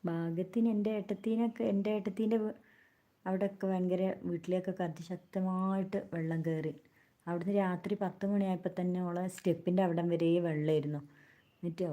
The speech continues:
ഓള് വിചാരിച്ച് മഴ നിന്നാ ഇറങ്ങി പോവുമായിരിക്കുമെന്ന്. പിന്നെ ടൗണിലുള്ള ആൾക്കാര് വന്നിട്ട് ഓളോട് പറഞ്ഞു, "ഇവിടെ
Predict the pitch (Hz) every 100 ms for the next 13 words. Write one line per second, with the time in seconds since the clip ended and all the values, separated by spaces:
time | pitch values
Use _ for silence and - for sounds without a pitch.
0 | 143 151 185 214 196 220 208 185 202 196
1 | 190 190 175 170 170 185 160 160 156 151
2 | 156 151 156 165 165 185 - _ _ _
3 | _ _ _ _ _ _ _ - 175 170
4 | 180 185 180 170 160 156 165 165 170 160
5 | 160 165 160 165 165 165 165 165